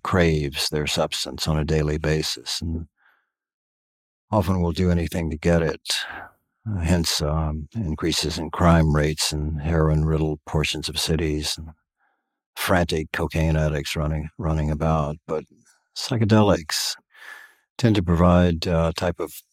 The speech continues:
personal insight during the experience that, um,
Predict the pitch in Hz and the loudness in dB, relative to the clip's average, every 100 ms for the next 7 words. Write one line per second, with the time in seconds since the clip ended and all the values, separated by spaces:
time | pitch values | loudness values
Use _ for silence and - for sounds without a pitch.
0 | - 110 95 98 82 80 90 - 98 113 | -6 -2 0 2 4 4 2 0 2 0
1 | 170 - - - _ - 120 98 98 92 | -4 -8 -12 -16 _ -6 4 8 8 8
2 | 87 - - 98 98 98 110 - - - | 4 -2 2 4 6 4 2 -2 -4 -8
3 | - 131 92 90 85 80 - - _ - | -6 -4 0 2 0 -2 -6 -8 _ -8
4 | 98 90 87 90 87 87 85 | -2 2 4 6 6 4 0